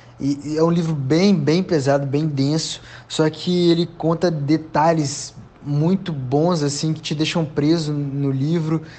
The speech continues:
E, tipo, um dos detalhes é que ele diz que a, a namorada dele, que foi morta pelo amigo, tem o cabelo com cheiro de limão.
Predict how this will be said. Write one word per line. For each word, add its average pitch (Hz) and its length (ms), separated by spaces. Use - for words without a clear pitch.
E, 143 280
tipo, 143 340
um 139 140
dos 139 160
detalhes 139 460
é 143 100
que 139 140
ele 139 80
diz 131 300
que - 120
a, 135 380
a 127 140
namorada 131 500
dele, 131 300
que - 120
foi 123 200
morta 120 340
pelo 127 140
amigo, 135 440
tem 143 220
o 143 60
cabelo 147 480
com 147 160
cheiro 147 320
de 139 160
limão. 143 440